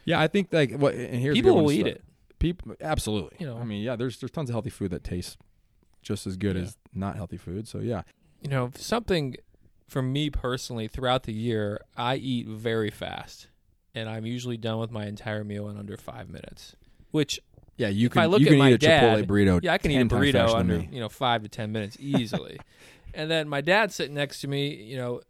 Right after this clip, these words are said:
Speaker 2: and he's taking three bites of his. So I don't know, i-, at this time of the year. <laughs>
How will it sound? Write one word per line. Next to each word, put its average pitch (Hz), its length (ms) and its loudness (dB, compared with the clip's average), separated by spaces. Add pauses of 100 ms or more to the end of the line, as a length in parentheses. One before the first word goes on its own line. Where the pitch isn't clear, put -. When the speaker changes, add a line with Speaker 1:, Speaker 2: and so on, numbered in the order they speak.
(340)
Speaker 2:
and 147 160 -4
he's 180 160 -2
taking 160 260 -2
three 170 260 -2
bites 180 380 0
of 107 80 -8
his. 98 320 -14 (760)
So 147 460 0
I - 60 -12
don't 160 160 -6
know, 165 340 2 (360)
i-, - 300 -20
at 170 80 -20
this 185 180 0
time 180 280 -2
of 131 60 -2
the 135 80 -6
year. 175 260 -6
<laughs> - 220 -4